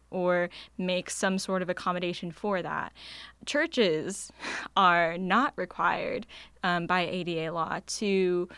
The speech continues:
be accessible, and that's something, you know, we can touch on later, but, you know, it's something I'm very passionate about trying to update in the future.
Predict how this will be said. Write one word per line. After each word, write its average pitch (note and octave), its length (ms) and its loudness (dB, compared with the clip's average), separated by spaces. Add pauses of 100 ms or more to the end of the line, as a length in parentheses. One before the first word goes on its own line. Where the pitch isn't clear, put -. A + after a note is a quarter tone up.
(340)
be F#3+ 180 0
accessible, E3 720 -6
and E3 440 -6
that's - 580 -2
something, F3+ 760 -2
you G3 80 -8
know, E3 120 -6
we E3+ 60 -8
can F#3 120 -8
touch F3 220 -8
on E3+ 160 -4
later, E3+ 400 -2 (160)
but, E3+ 320 -2 (360)
you G#3 80 -2
know, D#3+ 120 -2
it's - 120 -8
something E3+ 280 -4
I'm E3 240 -4
very D#3 200 -4
passionate E3+ 440 -6
about D#3+ 260 -4
trying D#3 240 -8
to - 60 -10
update F#3+ 340 -2
in - 60 -12
the F3 60 -10
future. G3+ 440 -6